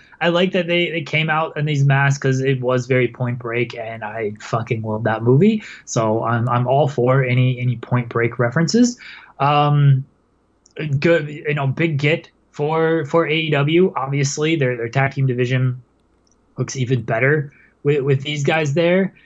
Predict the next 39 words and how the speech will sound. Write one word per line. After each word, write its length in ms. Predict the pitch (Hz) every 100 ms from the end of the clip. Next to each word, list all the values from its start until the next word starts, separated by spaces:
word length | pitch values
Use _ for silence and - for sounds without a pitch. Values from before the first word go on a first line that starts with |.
| _ _
Them, 640 | 151 139 175 214 247 254
uh, 140 | 240 -
attacking 760 | - 185 175 143 190 185 208 196
the 80 | 180
Young 280 | 165 170 147
Bucks 280 | 185 202
like 200 | 220 208
that 380 | 208 214 214 190 143
really 400 | 143 170 185 180
makes 280 | 170 175 -
me 60 |
believe 420 | 170 160 165 170 151
that, 140 | 139
okay, 420 | 143 139 123 123 113 _ _ _ _ _ _ _ _
they're 180 | 131 127
aligning 400 | 131 135 139 139
themselves 420 | 131 139 135 123
with, 180 | 135 127
with 160 | 127 120
Jericho 560 | 156 165 143 165 151
for 140 | 143 139
that 200 | 127 -
first 240 | 135 131
show. 320 | - 151 143
They're 160 | 135 127
gonna 200 | 127 123
be, 440 | 131 131 127 131 - _ _
uh, 240 | - 117 117
the 120 | 120
mystery 340 | 143 139 143
partners 540 | 135 143 131 135 135 -
who 240 | 127 120
I 20 |
guess 240 | 117 117 -
are, 240 | 113 113
are 20 |
no 140 | 117 117
longer, 380 | 117 120 120 117
like, 200 | 110